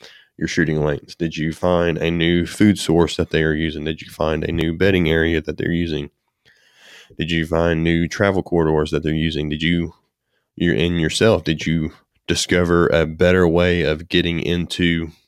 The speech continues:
getting into your stand or getting into your blind without leaving scent behind, without leaving, without spooking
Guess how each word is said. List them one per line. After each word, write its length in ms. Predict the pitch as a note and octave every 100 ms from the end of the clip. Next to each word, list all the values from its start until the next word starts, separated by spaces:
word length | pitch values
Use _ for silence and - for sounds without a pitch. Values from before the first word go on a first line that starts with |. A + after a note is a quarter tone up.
| _ _
getting 260 | G#2 G2+ F#2+
into 280 | F2+ F2 F#2
your 460 | F2+ F2 E2+ E2+
stand 460 | F2+ - G2+ F2+ D#2+
or 80 | D#2
getting 280 | E2+ F2 E2+
into 260 | E2+ -
your 140 | E2+ E2
blind 400 | E2+ F2+ E2 D#2+
without 500 | - D#2+ D#2+ - - _ _ _ _
leaving 500 | E2+ F2 E2 E2 D#2+
scent 320 | C#2+ - E2+ B1
behind, 420 | D2+ D#2+ D#2 D2+
without 440 | D2 D#2+ E2 -
leaving, 580 | D#2+ E2+ D#2+ E2+ E2 D#2 - _ _ _ _ _ _ _ _ _ -
without 360 | E2 E2 -
spooking 600 | - - F2+ F#2 F2+ F2